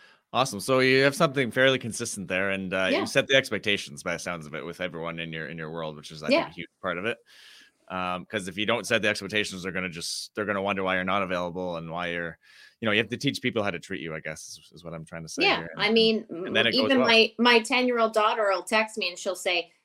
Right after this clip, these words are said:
Speaker 2: "Mom, I know it's not, I know it's past nine thirty, but do you have a minute to answer this question?" Like, if a ten-year-old can get on my schedule and respect it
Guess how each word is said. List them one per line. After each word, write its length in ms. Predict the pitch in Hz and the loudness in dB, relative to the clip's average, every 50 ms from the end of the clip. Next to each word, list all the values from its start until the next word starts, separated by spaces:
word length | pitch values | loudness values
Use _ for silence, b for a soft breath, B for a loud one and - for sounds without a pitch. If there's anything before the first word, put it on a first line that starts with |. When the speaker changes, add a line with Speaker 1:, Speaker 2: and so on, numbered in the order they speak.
| _ | _
Speaker 2:
"Mom, 200 | - 233 240 240 | 0 2 2 4
I 60 | 240 240 | 4 2
know 220 | 240 240 254 269 | 2 2 2 0
it's 200 | 277 269 - - | 0 -2 -4 -4
not, 180 | 254 240 240 - | -4 -4 -4 -2
I 100 | - 220 | -2 0
know 180 | 226 226 240 254 | 2 2 2 0
it's 120 | 254 254 | -2 -4
past 320 | - - 254 240 247 240 - | -4 -2 -2 -2 -2 -2 -2
nine 280 | 247 226 220 220 226 | -2 0 0 0 0
thirty, 280 | 220 220 220 208 208 208 | 0 0 0 0 0 0
but 180 | 196 196 190 190 | 0 -2 -2 0
do 80 | 214 | 0
you 60 | 220 | 0
have 120 | 214 214 208 | 2 0 0
a 40 | 208 | -2
minute 240 | 214 208 208 196 196 | -2 -2 -2 -2 -2
to 80 | - 190 | 0 -2
answer 260 | 185 185 185 - 190 | -2 -2 -4 -6 -8
this 160 | 170 175 165 | -8 -8 -6
question?" 520 | - - 175 170 - - - 143 139 135 - _ _ _ _ _ _ _ _ _ _ _ _ _ | -4 -4 -4 -4 -4 -6 -6 -6 -6 -8 -12 _ _ _ _ _ _ _ _ _ _ _ _ _
Like, 240 | - 202 196 180 - _ - | 2 4 4 4 2 _ 2
if 120 | 226 220 | 4 4
a 40 | 240 | 4
ten-year-old 540 | 233 - 254 247 269 285 311 311 311 330 330 | 4 4 4 4 4 2 2 2 2 2 0
can 120 | - 320 294 | -2 0 2
get 140 | 294 294 294 | 2 2 2
on 120 | 294 294 | 0 -2
my 140 | 285 294 302 | -2 -2 -4
schedule 680 | 311 - - 269 277 269 - 302 302 302 311 339 403 - - | -2 -2 -2 -2 -2 -2 0 2 2 4 4 2 0 0 0
and 140 | 226 226 | 0 2
respect 460 | 226 269 - - - - 240 - - - | 2 0 -2 0 0 2 2 0 0 0
it 220 | 320 320 381 - | 0 0 0 0